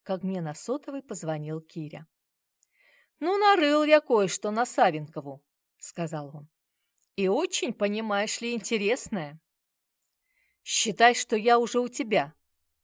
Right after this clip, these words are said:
заверила я Володьку и бросилась обратно на улицу к машине. Не прошло и пятнадцати минут, как я уже сидела в кабинете Кирьянова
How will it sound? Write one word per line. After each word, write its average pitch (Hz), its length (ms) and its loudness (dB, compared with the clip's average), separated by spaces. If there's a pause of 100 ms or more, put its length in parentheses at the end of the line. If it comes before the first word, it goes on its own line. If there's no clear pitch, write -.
(140)
заверила 165 540 -4
я 165 180 -4
Володьку 202 640 -8 (300)
и 196 80 -4
бросилась 254 680 -6
обратно 220 460 -4
на 180 160 -6
улицу 156 440 -10
к - 60 -14
машине. 160 640 -10 (680)
Не 180 140 -4
прошло 175 400 -4
и 175 80 -2
пятнадцати 175 640 -6
минут, 180 400 -6
как 165 240 -6
я 240 160 -2
уже 233 160 -8
сидела 202 420 -6
в - 80 -14
кабинете 185 580 -8
Кирьянова 180 680 -8